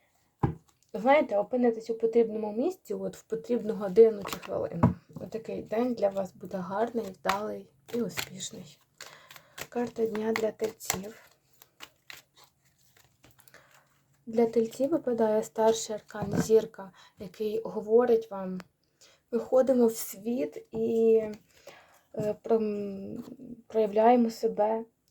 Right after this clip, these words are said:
Сьогодні все, за що ви візьметеся, буде вдалим для вас. Виходить, буде спокійно і легко.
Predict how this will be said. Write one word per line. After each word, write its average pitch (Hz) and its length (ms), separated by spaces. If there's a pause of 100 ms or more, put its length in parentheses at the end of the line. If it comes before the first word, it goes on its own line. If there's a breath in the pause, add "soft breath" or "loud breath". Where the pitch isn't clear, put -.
(120)
Сьогодні 240 420
все, 226 200
за 240 120
що 240 180
ви 220 80
візьметеся, 220 680
буде 208 580
вдалим 208 460
для 196 180
вас. 190 260 (420 soft breath)
Виходить, 226 380
буде 226 160
спокійно 240 760
і 233 60
легко. 202 580